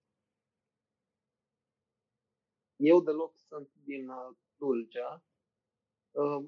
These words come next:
în anul două mii cinci am, uh, am hotărât să vin la Iași la, la studii și am urmat, uh,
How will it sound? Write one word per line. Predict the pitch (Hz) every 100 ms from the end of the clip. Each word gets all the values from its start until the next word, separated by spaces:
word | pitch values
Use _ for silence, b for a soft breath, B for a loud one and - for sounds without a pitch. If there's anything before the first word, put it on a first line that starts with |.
| -
în | 147
anul | 156 170 156
două | 156 147
mii | 143 127
cinci | - 143 135 -
am, | - 127 127
uh, | 123 120 - _ _ _ _ _ _ _ _ _ _ _ _ -
am | 135 135
hotărât | 139 - 131 143
să | -
vin | 139 143 139
la | 123
Iași | 123 127 123 - - 117 110
la, | 113 120
la | - 120
studii | 117 _ 117 117 123 156 165
și | - - - 147 139 135 135 139 - _ _ _ _ _ _ _ _ _ _ _ _ _ _
am | - 139
urmat, | 139 147 147 _
uh, | 143 135 131 123